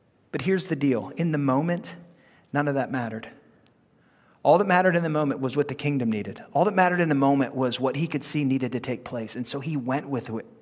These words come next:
Everything that he had, he went with it. Here it is. If you don't remember anything else, remember this.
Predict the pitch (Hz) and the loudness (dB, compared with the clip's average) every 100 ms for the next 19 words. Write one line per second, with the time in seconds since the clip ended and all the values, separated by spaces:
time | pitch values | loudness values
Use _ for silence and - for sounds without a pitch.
0 | - 156 170 170 165 151 139 123 123 123 | 2 4 4 2 2 0 0 -2 -4 -2
1 | 117 120 113 104 92 - - - - _ | -4 -4 -6 -8 -10 -14 -20 -20 -20 _
2 | _ _ _ _ _ - _ _ _ - | _ _ _ _ _ -20 _ _ _ -2
3 | 165 151 135 - - - - - 143 160 | 2 4 4 2 -12 -20 -20 -4 2 4
4 | 190 165 160 147 147 135 131 - 131 127 | 6 4 4 4 4 4 2 0 2 2
5 | 127 110 101 - - - - | 2 0 -4 -6 -10 -12 -18